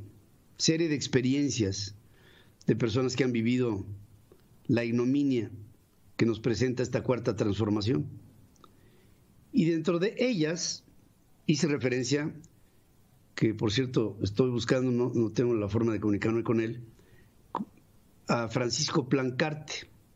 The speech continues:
Francisco Plancarte me hizo un planteamiento que después yo elaboré e identifiqué como algo que es viable y que es posible. Francisco y yo platicábamos de el último presidente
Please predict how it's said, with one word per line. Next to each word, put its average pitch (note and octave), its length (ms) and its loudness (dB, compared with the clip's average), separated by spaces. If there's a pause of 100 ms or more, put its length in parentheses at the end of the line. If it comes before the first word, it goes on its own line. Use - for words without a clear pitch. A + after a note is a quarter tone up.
(880)
Francisco D#3 580 0
Plancarte C3+ 720 0 (880)
me B2 480 2
hizo D3 260 2
un C#3 80 -4
planteamiento B2 720 0
que A#2+ 140 0
después G#2+ 400 0
yo A#2+ 420 0
elaboré A2+ 720 0 (760)
e C3 60 4
identifiqué A#2 880 0
como A#2 260 2
algo A#2 400 -2 (380)
que C3 100 6
es A2+ 100 0
viable A#2 360 0
y - 20 -2
que A#2 100 0
es G2+ 60 0
posible. G2+ 480 0 (1400)
Francisco D#3+ 400 2
y G3 40 4
yo G#3 100 0
platicábamos D3 600 0
de B2 160 0
el B2+ 140 2
último D3+ 300 0
presidente A2+ 800 0